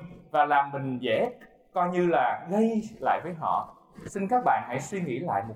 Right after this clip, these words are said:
chút. Cuối cùng thì toàn bộ điều đó, nó cũng là một đặc điểm của họ, giống như sự tươi mới, giống như sự, ờ, đôi khi một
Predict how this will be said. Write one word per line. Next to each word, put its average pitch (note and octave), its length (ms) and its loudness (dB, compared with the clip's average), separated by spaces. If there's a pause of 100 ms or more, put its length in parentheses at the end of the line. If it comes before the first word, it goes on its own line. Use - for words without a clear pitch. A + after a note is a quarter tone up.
(120)
chút. A3+ 140 -6 (400)
Cuối C4+ 220 4
cùng E3 520 0 (220)
thì C#3 240 4
toàn - 220 8
bộ A#2 160 6
điều C3 160 0
đó, C3+ 520 2 (240)
nó C4 100 4
cũng F#3+ 220 0
là B3+ 120 6
một E3+ 220 2
đặc E3+ 200 2
điểm D3 220 0
của A3+ 100 8
họ, - 480 4 (180)
giống A#3+ 200 4
như C#4 120 2
sự D3 340 0
tươi A3 220 8
mới, A3+ 340 6 (340)
giống A3 180 2
như A3+ 200 4
sự, C#3 440 4
ờ, E3+ 480 6
đôi G3 180 0
khi A3 60 -2
một E3 120 -4